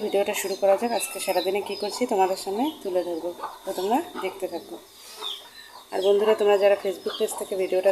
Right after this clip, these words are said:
দেখছো তারা অবশ্যই Facebook পেজটা ফলো করে রেখো, তাহলে এরকম নিত্য নতুন ভিডিও তোমাদের সামনে রোজই আসবে। তো দেখো আজকে সকালবেলার আকাশটা একটু, মানে, কি বলবো,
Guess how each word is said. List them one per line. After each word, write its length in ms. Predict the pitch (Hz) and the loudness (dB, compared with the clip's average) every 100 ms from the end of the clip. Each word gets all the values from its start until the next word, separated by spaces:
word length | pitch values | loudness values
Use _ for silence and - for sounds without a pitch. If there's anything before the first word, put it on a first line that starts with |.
| 190 | 2
দেখছো 200 | 185 208 185 | -2 -6 -2
তারা 140 | 165 165 190 | -2 -2 -4
অবশ্যই 320 | 202 - 226 | -8 -6 -4
Facebook 280 | 202 170 185 - | -2 -4 -6 -6
পেজটা 240 | 180 196 185 | -6 -4 -2
ফলো 160 | 175 170 | 0 2
করে 140 | 180 185 | 4 2
রেখো, 200 | 180 - 294 190 | 0 -4 -4 0
তাহলে 220 | 175 170 180 | 0 0 -2
এরকম 260 | 185 190 190 | -2 -2 -2
নিত্য 180 | 185 - 185 | -2 -2 -2
নতুন 180 | 196 185 175 | 0 0 0
ভিডিও 220 | 180 202 285 - - - | -2 -2 -4 -8 -18 -6
তোমাদের 280 | 190 185 185 185 | 0 2 2 -2
সামনে 220 | 190 220 220 | -2 0 2
রোজই 260 | 175 160 170 | 2 2 0
আসবে। 260 | 151 - 165 - - - - - - - - - - - - - - - - - - - - - | -2 -6 -14 -12 -10 -6 -6 -8 -16 -10 -8 -6 -8 -10 -6 -6 -6 -12 -20 -20 -20 -20 -20 -4
তো 60 | 214 | 4
দেখো 160 | 202 202 208 | 6 8 8
আজকে 200 | 202 - 208 | 6 2 2
সকালবেলার 500 | 196 196 196 196 196 185 | 4 6 8 8 8 8
আকাশটা 400 | 196 190 - 208 220 - - - - | 4 2 4 4 4 -2 -12 -12 -10
একটু, 220 | - - 202 202 - - - - - | -8 6 8 8 2 -10 -20 -20 0
মানে, 140 | 190 190 | 4 6
কি 60 | 208 196 | 6 6
বলবো, 160 | 185 | 8